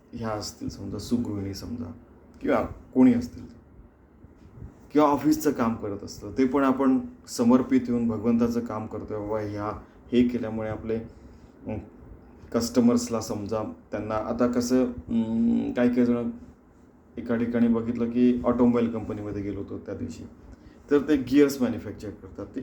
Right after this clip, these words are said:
इतके व्यवस्थित करतात की क्वालिटी छान, वा खूप सुंदर झाला हो गिअर.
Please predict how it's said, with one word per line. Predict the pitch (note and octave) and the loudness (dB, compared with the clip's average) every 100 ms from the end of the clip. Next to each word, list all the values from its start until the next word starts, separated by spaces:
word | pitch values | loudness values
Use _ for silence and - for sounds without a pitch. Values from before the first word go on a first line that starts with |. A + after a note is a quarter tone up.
| - | -10
इतके | - - F#3 | -10 2 4
व्यवस्थित | D#3 D#3+ D#3+ C3+ | 6 4 0 -2
करतात | D3+ B2 D3 | 0 0 0
की | C#3+ | -2
क्वालिटी | C#3 B2 A2+ A#2 A#2 | -2 0 0 -2 -4
छान, | G2 F#2+ | -6 -6
वा | A2+ A2 G#2+ - | -6 -6 -8 -4
खूप | B2 | -4
सुंदर | - A#2 A#2+ | 0 4 6
झाला | C3+ A#2+ | 6 4
हो | G#2+ G2+ | 2 -2
गिअर. | G#2 A2 | -6 -8